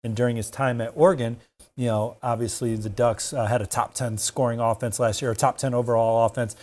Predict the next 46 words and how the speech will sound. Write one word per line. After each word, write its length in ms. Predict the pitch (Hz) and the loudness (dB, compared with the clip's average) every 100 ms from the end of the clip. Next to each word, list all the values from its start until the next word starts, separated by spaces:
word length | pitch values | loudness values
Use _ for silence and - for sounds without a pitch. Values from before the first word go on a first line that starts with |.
| - - | -10 -2
And 120 | 139 | 0
then 140 | 127 | 2
Bo 180 | 123 139 | 4 2
Nix 420 | 120 135 - - | 2 -2 -4 -6
emerges 480 | 147 123 123 120 110 | -2 0 0 -2 -4
as 160 | 113 110 | -4 -4
one 140 | 120 | -6
of 100 | 107 | -6
the 60 | 101 | -2
best 280 | 117 110 | 0 0
quarterbacks 480 | - 131 113 113 - | 0 -2 0 -2 -2
in 100 | 110 | -8
college 340 | - 113 107 - | -4 -4 -4 -6
football 520 | 190 185 131 120 - - _ | -6 0 4 4 2 -12 _
under 180 | 127 123 | -4 -4
Kenny 320 | - 143 123 | 2 2 2
Dillingham's 600 | 107 139 160 131 120 113 | 0 0 0 -2 -2 -2
watch 560 | 120 - 113 110 113 - | -6 -2 4 6 4 0
after 280 | 123 107 104 | -6 -4 -8
transferring 500 | - 131 117 131 113 | -4 -4 -2 -4 -4
from 240 | 123 113 - | -6 -8 -2
Auburn, 460 | 196 226 190 139 147 - - _ | 4 6 6 4 0 -8 -20 _
where 140 | 151 156 | 2 4
it 40 | |
was 180 | 147 131 | 4 0
a 40 | |
bit 300 | 113 143 - | 4 2 4
up 200 | 147 139 | 0 0
and 180 | 131 123 | -2 2
down. 360 | 160 107 - 147 | 4 4 0 -6
So, 320 | - 151 127 - - - - | 4 6 6 -2 -18 -18 0
uh, 200 | 139 127 | 4 4
that 300 | 127 139 139 | 6 6 8
offense 520 | 143 143 156 143 - | 8 8 4 4 2
and 80 | 123 | -4
that 160 | 127 - | -4 0
quarterback 440 | 151 147 139 131 | 2 4 2 0
development, 520 | 120 135 131 127 139 | 2 4 4 2 -4
real 220 | 135 139 135 | 0 0 0
exciting, 480 | - 135 127 123 | 0 2 4 2
plus 260 | 107 156 156 | -4 -4 -2
the 120 | 156 | 0
relationship 580 | 135 127 131 127 110 135 | 0 2 0 -2 -8 -8
with 100 | 117 | -8
Kenny 220 | 139 135 | -4 -4
Dillingham. 520 | 117 120 117 120 117 | -2 -4 -4 -4 -6